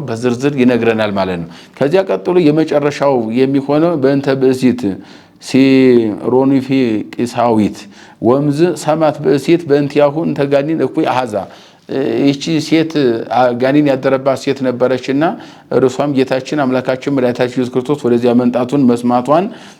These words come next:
እ፣ «ወባቲ ወለታ ቦአ ተወሰገድ ህሎቱ ታሕተ እገሪሁ።» ልጇ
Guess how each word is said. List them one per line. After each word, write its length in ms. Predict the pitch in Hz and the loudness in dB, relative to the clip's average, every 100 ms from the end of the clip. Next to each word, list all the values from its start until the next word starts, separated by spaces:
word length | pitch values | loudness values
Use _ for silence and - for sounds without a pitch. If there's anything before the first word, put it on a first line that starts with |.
| _ | _
እ፣ 120 | 113 123 123 117 113 107 104 101 - - - 65 - - - - - | 0 4 4 2 0 -2 -4 -4 -8 -10 -10 -8 -8 -10 -16 -16 0
«ወባቲ 420 | 127 135 139 139 160 | 2 2 0 0 2
ወለታ 360 | 139 139 139 156 147 | 2 2 0 -2 0
ቦአ 200 | 147 151 | 2 2
ተወሰገድ 480 | 143 139 139 139 143 | 2 -2 -2 0 2
ህሎቱ 340 | 135 135 131 156 170 180 - - - - 123 117 | 2 2 2 2 0 0 -8 -20 -20 -4 0 0
ታሕተ 260 | 127 131 135 | 0 0 0
እገሪሁ።» 400 | 139 139 143 135 170 - | 2 2 2 2 -2 -2
ልጇ 180 | 127 | 0